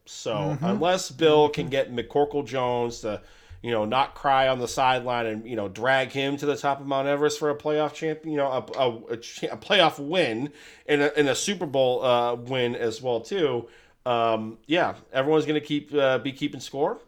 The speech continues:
Speaker 1: and everyone knows who's the leader in the do-, in the clubhouse right now.
Speaker 2: Oh, Brady's leading it by a wide margin,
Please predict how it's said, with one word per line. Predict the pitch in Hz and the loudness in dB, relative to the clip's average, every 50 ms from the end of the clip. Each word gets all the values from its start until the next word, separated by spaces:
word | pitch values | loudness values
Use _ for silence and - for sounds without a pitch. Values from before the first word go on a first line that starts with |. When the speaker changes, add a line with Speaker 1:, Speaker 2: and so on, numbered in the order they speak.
| _ - | _ -8
Speaker 1:
and | 104 107 107 107 107 107 107 113 | -6 -4 -2 0 0 0 0 -2
everyone | 117 127 139 139 139 135 | -2 -2 -2 -2 -4 -2
knows | 135 139 147 143 147 | 0 0 0 0 0
who's | 151 143 131 - | 0 -2 0 -2
the | 147 143 | -4 -2
leader | 143 147 143 156 | -2 -2 -2 -2
in | 151 | -2
the | 151 151 | -2 -2
do-, | 160 175 180 - 151 | -2 -2 0 0 0
in | 151 147 | -2 -2
the | 147 143 | -2 -4
clubhouse | - 196 208 196 120 90 - - | -4 -4 -4 -4 -6 -6 -8 -8
right | 98 85 73 | -10 -12 -12
now. | 76 80 85 98 - - _ _ _ - | -12 -14 -14 -14 -16 -18 _ _ _ -6
Speaker 2:
Oh, | 165 185 196 196 180 156 | -2 2 6 6 6 4
Brady's | 120 107 175 254 269 226 135 113 | 6 4 4 4 4 2 0 0
leading | 143 156 151 151 147 | 0 0 0 2 0
it | 139 123 110 | 0 0 0
by | 117 104 | 0 -2
a | 104 | 0
wide | 101 117 123 127 113 | 0 2 2 2 0
margin, | 110 113 117 117 110 104 110 107 101 101 101 113 | 0 -2 -2 -2 -2 -2 -6 -8 -8 -10 -14 -18